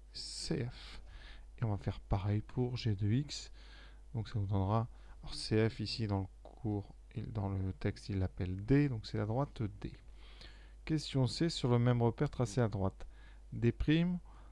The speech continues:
eh bien, on va faire exactement pareil, je viens de le dire. Alors G est aussi une fonction affine, donc la courbe, sa courbe est aussi une droite, que je vais tracer en rouge. Donc en deux cents, donc pour cinq,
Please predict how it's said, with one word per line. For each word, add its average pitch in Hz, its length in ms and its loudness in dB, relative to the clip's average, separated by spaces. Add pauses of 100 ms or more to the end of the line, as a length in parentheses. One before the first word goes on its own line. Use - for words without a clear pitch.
(600)
eh 104 80 2
bien, 98 240 0
on 104 80 -2
va 98 100 2
faire 139 300 2
exactement 95 560 2
pareil, 95 480 4
je 104 80 -4
viens 90 100 2
de 85 100 2
le 87 120 0
dire. 117 260 4 (840)
Alors 110 200 8
G 143 300 12
est - 160 6
aussi 127 260 8
une 135 80 6
fonction 135 380 6
affine, 233 340 6
donc 190 180 4
la 117 120 6
courbe, 113 340 2 (480)
sa - 260 0
courbe 135 400 2 (140)
est 156 260 6
aussi - 260 0
une 87 120 -6
droite, 90 540 2 (880)
que - 100 -2
je 107 80 -4
vais - 80 -12
tracer - 340 -2 (100)
en 104 80 0
rouge. 147 340 4
Donc 120 220 -2
en 110 100 4
deux 110 260 6
cents, 120 420 2 (440)
donc 123 160 0
pour - 180 -2
cinq, 120 540 4